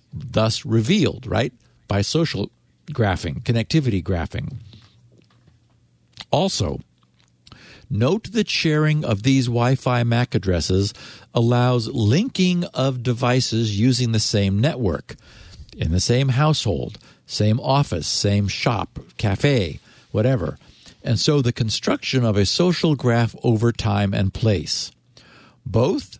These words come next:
I O S and Google Android transmit telemetry, despite the user explicitly opting out of this.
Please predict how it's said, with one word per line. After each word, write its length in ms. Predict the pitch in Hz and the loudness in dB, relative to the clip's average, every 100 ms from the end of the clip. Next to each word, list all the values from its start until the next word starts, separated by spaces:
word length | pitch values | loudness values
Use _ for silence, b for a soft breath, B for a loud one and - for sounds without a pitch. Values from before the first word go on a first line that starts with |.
| _ 107 | _ -2
I 180 | 123 | 0
O 180 | 143 131 | 2 2
S 240 | 127 131 - | 2 0 -2
and 220 | 107 95 | -2 0
Google 380 | 120 127 120 107 | 2 2 2 2
Android 580 | 107 95 101 107 143 | 0 0 0 2 0
transmit 500 | - 127 131 123 127 | -2 -2 -2 -4 -6
telemetry, 720 | - 156 170 127 - 90 78 - B B B B B B _ | -2 0 2 0 -2 -6 -6 -10 B B B B B B _
despite 560 | 113 - - 135 208 - | -4 -4 0 0 0 -2
the 100 | 208 | -2
user 460 | 165 143 123 139 | 2 2 2 0
explicitly 880 | - 120 - - 196 - 214 180 190 | 0 -4 -6 -2 -2 -2 -4 -2 -2
opting 560 | - 147 - - 151 151 | 0 -2 -2 -2 -2 -2
out 380 | 87 135 151 - | -2 0 0 0
of 300 | 113 92 85 | 0 0 0
this. 560 | 95 78 - - - | -2 -2 -4 -8 -10